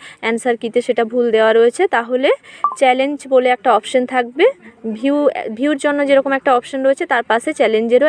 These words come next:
একটা অপশন থাকবে। সেখানে ক্লিক করে আপনারা চ্যালেঞ্জ করতে পারবেন। আপনাদের যদি মনে হচ্ছে কোনটা কারেক্ট অপশন সেখানে এবিসিডি করে সেরকম অপশনও থাকবে, সেরকম করে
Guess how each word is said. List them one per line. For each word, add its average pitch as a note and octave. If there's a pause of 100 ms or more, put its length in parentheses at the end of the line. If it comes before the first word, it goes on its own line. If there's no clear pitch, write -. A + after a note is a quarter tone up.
একটা - (100)
অপশন G#3
থাকবে। G#3 (360)
সেখানে D4+
ক্লিক C4
করে B3+ (160)
আপনারা A#3 (320)
চ্যালেঞ্জ A#3+
করতে A#3
পারবেন। A3+
আপনাদের C4
যদি C4
মনে A#3+
হচ্ছে B3+
কোনটা A#3+
কারেক্ট A3+
অপশন B3
সেখানে B3 (100)
এবিসিডি A#3
করে A#3+ (320)
সেরকম A#3+
অপশনও B3+
থাকবে, B3+
সেরকম A#3+
করে A#3+